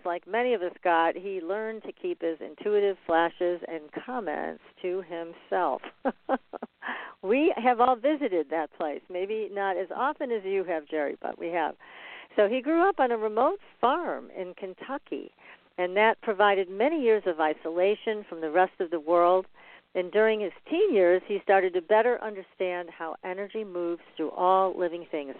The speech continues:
plants, animals, and human. And eventually, his abilities progressed to where he was able to help himself heal and others if they allowed it. So, Jerry, welcome to the show.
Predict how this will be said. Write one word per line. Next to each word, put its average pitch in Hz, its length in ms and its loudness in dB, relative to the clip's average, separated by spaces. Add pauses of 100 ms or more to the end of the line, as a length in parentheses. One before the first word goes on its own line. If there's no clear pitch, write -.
(120)
plants, 214 380 4 (180)
animals, 196 520 2 (100)
and 165 220 -8
human. 160 440 -8 (640)
And 160 120 -2
eventually, 156 680 2
his 160 200 -8
abilities 226 500 2 (100)
progressed 226 460 2 (720)
to 175 80 -12
where 165 180 -2
he 170 140 -8
was 156 140 -8 (120)
able 220 300 -2
to - 80 -16
help 185 380 -4
himself 175 640 0
heal 240 380 2 (200)
and 175 260 -2 (160)
others 156 400 -2 (320)
if 175 100 -16 (140)
they 175 460 2
allowed 233 480 -2
it. 110 180 -2 (720)
So, 214 100 4
Jerry, 302 440 4
welcome 269 500 2
to 240 80 -6
the 262 160 -4
show. 370 320 0